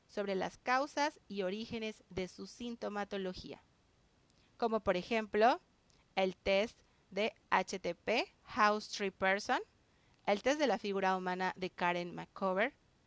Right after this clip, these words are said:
el test de la persona bajo lluvia o el test de alteración del comportamiento en la escuela. Con todo esto como base,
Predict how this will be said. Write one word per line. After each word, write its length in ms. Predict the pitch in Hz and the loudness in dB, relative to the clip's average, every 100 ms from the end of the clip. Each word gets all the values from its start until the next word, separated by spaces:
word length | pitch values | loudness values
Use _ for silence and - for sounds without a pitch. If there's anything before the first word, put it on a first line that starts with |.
| _ _ _ _ _ 247 | _ _ _ _ _ 2
el 160 | 247 | 2
test 160 | 254 285 | 2 2
de 80 | 262 | 2
la 80 | |
persona 500 | 208 196 214 208 208 185 | 2 -2 -2 0 0 2
bajo 360 | 190 180 175 | 0 0 -4
lluvia 500 | 160 190 175 180 262 - _ _ _ _ _ _ _ _ - | -6 -6 -2 0 0 -2 _ _ _ _ _ _ _ _ 0
o 80 | |
el 120 | 262 269 | 2 2
test 180 | 330 | 0
de 60 | 339 | 0
alteración 520 | 254 214 196 - 233 | 0 0 0 0 -2
del 120 | 226 | -2
comportamiento 1000 | - 185 180 175 175 170 196 196 185 190 - - | -4 -6 -6 -8 -8 -6 -6 -6 -4 -6 -6 -6
en 180 | 180 175 | -4 -2
la 160 | 175 - | -4 -4
escuela. 560 | 180 - - - - - _ _ _ _ _ _ _ _ _ _ _ _ _ _ _ _ _ _ _ _ _ - | -10 -10 -10 -10 -10 -20 _ _ _ _ _ _ _ _ _ _ _ _ _ _ _ _ _ _ _ _ _ -8
Con 180 | 185 | -6
todo 220 | 180 196 208 | -4 -2 0
esto 440 | 208 214 - 208 | 0 -2 -4 -4
como 220 | 208 214 | -4 -2
base, 420 | 208 214 214 240 | 2 2 0 -6